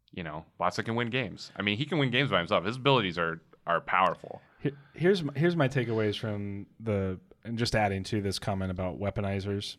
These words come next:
Speaker 2: in particular, because since we're on this and you want Megatron to be a weaponizer, obviously I agree with you that it needs to, it needs to happen.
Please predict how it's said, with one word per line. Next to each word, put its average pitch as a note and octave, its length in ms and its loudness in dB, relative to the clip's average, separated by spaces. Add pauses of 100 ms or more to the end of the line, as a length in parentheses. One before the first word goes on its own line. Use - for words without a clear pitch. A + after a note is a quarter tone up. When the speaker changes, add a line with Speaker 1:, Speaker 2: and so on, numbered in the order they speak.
(100)
Speaker 2:
in A2 100 -6
particular, A2 480 -2
because G#2 500 0 (480)
since G#2+ 200 0
we're F#2+ 140 -2
on F#2+ 160 0
this G2 180 -2
and G2+ 80 -2
you F#2+ 60 0
want F#2 240 -2 (100)
Megatron G2 380 -2
to F#2+ 60 -2
be F#2 100 -2
a F#2 60 -2
weaponizer, G2+ 580 -2 (540)
obviously B2+ 640 6 (140)
I A2+ 160 8
agree F#2+ 540 2
with G2+ 220 -2
you F#2+ 140 0
that F#2+ 180 -2
it G2 120 -2
needs G2+ 300 0
to, F#2 240 -2
it G#2 160 -6
needs G2+ 220 -2
to F2+ 60 -6
happen. F2 480 -6